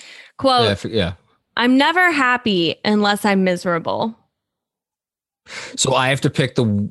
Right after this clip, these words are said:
Speaker 2: the one that's fake or the one that's real?
Speaker 1: Just any that you think are fake.
Speaker 2: Well, the, the, the happy, miserable one I know is real.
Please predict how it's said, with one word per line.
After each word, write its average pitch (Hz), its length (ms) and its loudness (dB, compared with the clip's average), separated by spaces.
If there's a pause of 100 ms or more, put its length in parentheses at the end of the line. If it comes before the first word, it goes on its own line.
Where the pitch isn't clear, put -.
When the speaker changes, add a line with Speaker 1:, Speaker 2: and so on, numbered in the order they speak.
(120)
Speaker 2:
the 113 180 2
one 110 340 2
that's 107 200 2
fake - 420 -2
or 113 140 4
the 104 100 0
one 104 160 4
that's 98 180 0
real? 85 320 -2 (360)
Speaker 1:
Just 269 160 0
any 262 240 4
that 247 160 2
you 208 100 -4
think 190 300 -4
are 202 80 -4
fake. - 440 -10 (320)
Speaker 2:
Well, 143 220 2
the, 139 260 2
the, 139 260 2
the 123 300 2
happy, 151 380 -2
miserable 113 380 2
one 98 160 2
I 95 80 2
know 95 180 2
is 87 160 -4
real. 73 320 -8